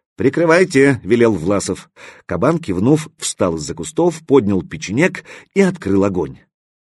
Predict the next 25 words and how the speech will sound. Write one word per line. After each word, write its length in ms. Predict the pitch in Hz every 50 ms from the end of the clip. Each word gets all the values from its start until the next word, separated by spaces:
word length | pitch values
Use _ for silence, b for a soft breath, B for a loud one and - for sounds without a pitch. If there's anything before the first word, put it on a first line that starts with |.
| _ _ _ _ -
Мироныч 540 | - 92 95 92 117 139 147 160 156 156 -
вскинул 440 | - - - 117 120 127 139 143 151
С 120 | 147 -
В 120 | 107 131 151
Д. 380 | 120 117 107 104 95 78 - B B B B B B B B _ _ -
Выстрелы 640 | - - 107 135 156 156 - 151 165 165 170 170
с 100 | 160 -
той 200 | - 151 156 170
стороны 340 | - - 156 143 143 143 156
затихли. 800 | 143 160 170 165 - 123 110 101 - - 82 80 80 76 78 B B B B B
Сталкеры 640 | B - - - 98 107 120 110 - 101 104 104 107
не 80 | 98 101
могли 300 | 92 92 87 98 113 127
и 220 | 123 - - 107 113
носа 400 | 117 139 185 180 135 - - 92
высунуть 540 | 90 113 110 - - 107 107 110 104 - -
из 120 | - 98 -
своих 360 | - 82 85 90 92 - -
укрытий. 580 | 131 - - 123 110 92 - - 64 - _ _ _ _ _ _ _ _ _ _ _ _ _ _ _ _ _
Пользуясь 600 | - 78 80 87 82 73 78 78 71 73 - - -
этим, 420 | 127 143 156 156 156 180 175 165
Воля 400 | 120 92 98 123 160 170 180 175
подобрался 640 | 175 113 90 90 87 82 95 92 85 80 - - 80
к 100 | 80 -
трупам 520 | - - 151 165 160 165 165 160 151 156